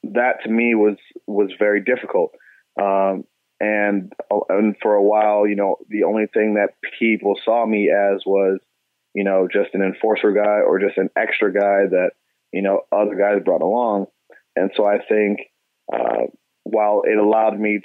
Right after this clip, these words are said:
to be at those places and, and do some cool stuff, it hindered me because people didn't want to put me outside of that box. Um, and it wasn't until I went to R W A, uh, and Feel Bad was like,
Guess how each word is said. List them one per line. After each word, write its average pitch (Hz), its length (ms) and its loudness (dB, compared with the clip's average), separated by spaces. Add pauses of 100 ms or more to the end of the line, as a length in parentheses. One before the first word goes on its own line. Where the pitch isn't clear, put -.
to 104 120 -6
be 110 240 -2
at 117 120 -2
those 120 240 2
places 120 380 0
and, 98 100 -4
and 92 140 -2
do 104 140 0
some 107 160 -2
cool 107 420 0
stuff, 104 320 0
it - 160 0
hindered 120 300 2
me 92 260 -2 (460)
because 95 400 0
people 101 460 2
didn't 101 260 0
want 98 300 -2
to 95 280 2 (380)
put 117 160 -2
me 107 120 0
outside 95 420 0
of 85 100 0
that 87 180 0
box. 90 320 -2 (560)
Um, 76 360 0 (100)
and 101 100 0
it 95 100 0
wasn't 101 340 2
until 98 760 0 (320)
I 90 140 0
went 98 400 -2 (120)
to 95 420 2 (100)
R 98 220 2
W 95 640 2
A, 92 280 2 (440)
uh, 85 280 0 (100)
and 92 420 -2 (100)
Feel 98 240 2
Bad 92 280 0
was 92 180 0
like, 85 400 0